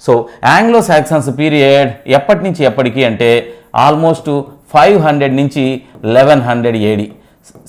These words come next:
So, యాక్చువల్గా ఫైవ్ హండ్రెడ్ కాదు, ఇది ఫోర్ ఫిఫ్టీ ఏడీ నుంచే స్టార్ట్ అవుతుంది లిటరేచర్లో. అయితే మీరు మెథడాలజీలో లిటరరీ డెప్త్ని అవసరం లేదు కాబట్టి రౌండ్ ఫిగర్ చేసినాడు.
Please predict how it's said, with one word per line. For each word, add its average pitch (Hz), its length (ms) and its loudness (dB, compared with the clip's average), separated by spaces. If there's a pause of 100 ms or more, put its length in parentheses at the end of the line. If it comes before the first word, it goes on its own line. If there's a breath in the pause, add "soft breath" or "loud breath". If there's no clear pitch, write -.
So, 127 140 0 (120)
యాక్చువల్గా 196 520 0 (420 loud breath)
ఫైవ్ 180 260 2
హండ్రెడ్ 196 320 2
కాదు, 135 180 2
ఇది 98 280 -6
ఫోర్ 175 200 0
ఫిఫ్టీ 180 260 -4
ఏడీ 160 260 0
నుంచే 160 220 -4
స్టార్ట్ 131 300 -2
అవుతుంది 98 320 -6 (200)
లిటరేచర్లో. 113 560 -2 (300 loud breath)
అయితే 131 440 2 (180 loud breath)
మీరు 190 420 2 (640)
మెథడాలజీలో 160 920 2 (260 loud breath)
లిటరరీ 208 560 2 (120)
డెప్త్ని 139 640 0
అవసరం 127 460 0
లేదు 135 240 2
కాబట్టి 107 360 0 (480 loud breath)
రౌండ్ 180 320 4
ఫిగర్ 127 300 2
చేసినాడు. 92 380 -6